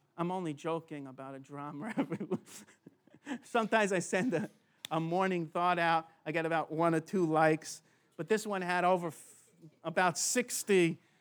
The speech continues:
likes and comments and this and that. That's why I say I need to have a drama every week so if someone reads something. Yeah. I'm joking around. I'm not being serious. <laughs>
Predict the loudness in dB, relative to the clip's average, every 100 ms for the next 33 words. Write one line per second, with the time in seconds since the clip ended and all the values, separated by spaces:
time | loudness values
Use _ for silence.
0 | _ -2 4 6 6 0 -4 -4 4 10
1 | 10 10 8 4 4 2 2 2 2 2
2 | 4 4 0 -4 0 0 0 -2 -2 -4
3 | -2 0 -2 0 0 2 4 2 2 -2
4 | -4 -6 -12 -8 -10 -6 -6 -6 -6 -6
5 | -6 -6 -4 -4 -4 -12 -12 -18 -20 -20
6 | -20 -20 -20 _ _ _ _ _ _ _
7 | _ _ -4 -4 -8 _ _ _ _ _
8 | _ _ _ _ _ _ _ _ 6 6
9 | 6 4 8 8 8 4 4 6 6 6
10 | 4 2 0 -2 -2 -4 -6 -6 -4 0
11 | 0 0 -4 -8 -18 _ _ 2